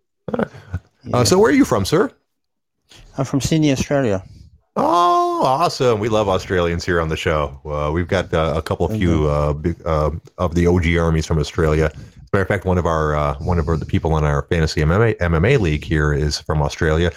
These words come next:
Speaker 1: He's currently kicking all of our asses.
Speaker 2: Is it really?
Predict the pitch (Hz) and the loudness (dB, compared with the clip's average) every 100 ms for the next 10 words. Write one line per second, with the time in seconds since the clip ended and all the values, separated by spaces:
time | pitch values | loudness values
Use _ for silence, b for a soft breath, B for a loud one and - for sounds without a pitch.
0 | B B 95 95 - 165 135 98 - 139 | B B -2 0 0 2 2 0 0 0
1 | 113 110 135 95 87 127 143 - - _ | 2 2 2 2 0 0 -2 -6 -8 _
2 | _ _ - - - - - - - _ | _ _ -14 -10 -10 -10 -12 -16 -20 _
3 | b b b _ - 131 139 170 - 127 | b b b _ -4 0 2 0 0 0
4 | 151 127 | 2 2